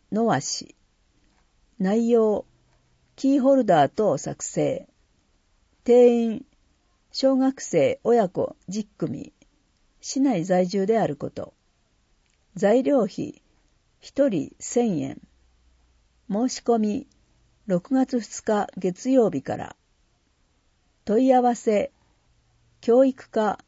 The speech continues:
障害学習担当。電話、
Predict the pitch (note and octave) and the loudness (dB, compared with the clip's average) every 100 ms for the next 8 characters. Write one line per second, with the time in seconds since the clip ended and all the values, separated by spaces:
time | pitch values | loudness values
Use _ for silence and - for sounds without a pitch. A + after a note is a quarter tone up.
0 | _ - A#3 B3+ B3 B3 A#3+ B3 - - | _ -8 -2 0 0 0 2 0 -2 -6
1 | E3 D3+ E3 D#3+ - D3+ D3 C#3+ - _ | -4 -4 -4 -4 -4 -4 -2 -6 -14 _
2 | _ _ _ _ _ _ _ _ - F#3+ | _ _ _ _ _ _ _ _ -2 0
3 | A#3+ B3 A3+ G#3 | 2 2 0 -2